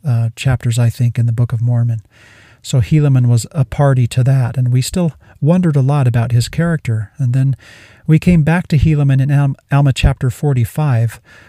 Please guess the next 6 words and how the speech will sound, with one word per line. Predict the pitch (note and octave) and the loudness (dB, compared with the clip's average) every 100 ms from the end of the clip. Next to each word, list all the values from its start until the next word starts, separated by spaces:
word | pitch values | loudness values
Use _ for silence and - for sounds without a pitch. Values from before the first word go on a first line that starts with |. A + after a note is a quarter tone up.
| _ _ | _ _
once | C3 C3 | -2 0
Alma | D#3+ C3 B2 A#2+ G#2+ | -2 0 2 2 0
finally | - - C3+ B2+ | -4 -2 2 2
departed, | A#2 - - C3+ B2+ C#3+ - - _ _ _ _ | 0 -2 0 0 2 0 -4 -12 _ _ _ _
and, | D#3 B2 A#2+ A#2 | 0 2 0 0
um, | A#2+ A#2+ A#2+ B2+ | -2 -2 -2 -6